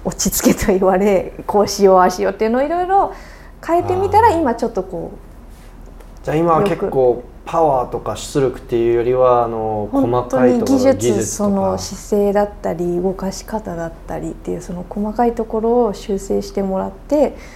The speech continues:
Speaker 1: やっとその重量が乗ってきたって感じなんで。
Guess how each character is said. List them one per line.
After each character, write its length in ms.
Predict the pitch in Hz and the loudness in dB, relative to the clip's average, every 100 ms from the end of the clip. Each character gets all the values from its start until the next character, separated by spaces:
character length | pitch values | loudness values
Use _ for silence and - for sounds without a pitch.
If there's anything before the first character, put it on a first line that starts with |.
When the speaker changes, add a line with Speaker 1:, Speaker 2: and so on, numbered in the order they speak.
| - - - - - | -20 -20 -16 -10 -4
Speaker 1:
や 180 | 214 | -4
っ 60 | 208 | -4
と 160 | - 202 | -4 -4
そ 160 | 208 | -4
の 220 | 185 180 - - - - - | -6 -6 -10 -18 -20 -20 -4
重 160 | 196 | -2
量 140 | 190 180 | -2 -4
が 100 | 170 | -6
乗 160 | 165 | -12
っ 40 | 160 | -12
て 200 | - 160 | -14 -16
き 160 | - | -16
た 120 | - - | -18 -18
っ 20 | |
て 160 | - | -18
感 260 | - 165 160 | -16 -14 -14
じ 120 | 170 | -12
な 100 | - | -14
ん 180 | - | -14
で。 80 | 160 | -16